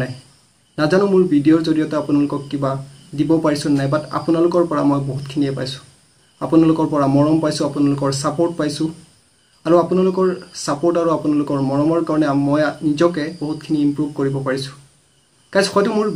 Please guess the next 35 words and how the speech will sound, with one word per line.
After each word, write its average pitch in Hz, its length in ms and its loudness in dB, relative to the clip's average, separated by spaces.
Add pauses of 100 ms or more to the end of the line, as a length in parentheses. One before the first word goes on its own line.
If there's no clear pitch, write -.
ভিডিঅ' 175 300 4
কোৱালিটিবোৰ 175 460 4
যিমান 156 260 6
ভাল 151 200 -2
হ'ব 151 140 -2 (100)
লাগিছিল, 156 360 2
যিমান 143 180 4 (100)
ভাল 143 200 -2
কণ্টেণ্টৰ 143 440 2 (100)
ভিডিঅ' 139 260 0
দিব 151 120 2 (140)
লাগিছিল, 147 340 -2 (440)
সিমানখিনি 180 500 4
হয়তো 165 260 2
আপোনালোকক 151 420 0 (120)
দিব 139 120 0 (160)
পৰা 143 200 4
নাই। 147 100 0 (880)
বাট 190 160 2 (240)
মই 170 200 2
আজি 180 140 2 (260)
আপোনালোকক 160 480 0
প্ৰমিছ 160 260 4 (100)
কৰিছোঁ, 147 340 -2
মই 151 140 -2 (920)
এতিয়াৰ 185 320 4
পৰা 180 200 2
আপোনালোকক 160 420 2 (120)
আৰু 160 100 2 (120)
ভাল 156 200 -2
ভাল 156 120 0 (220)
কোৱালিটিৰ 143 420 0
ভিডিঅ' 147 260 -2
দিবলৈ 143 260 0 (100)
ট্ৰাই 143 160 0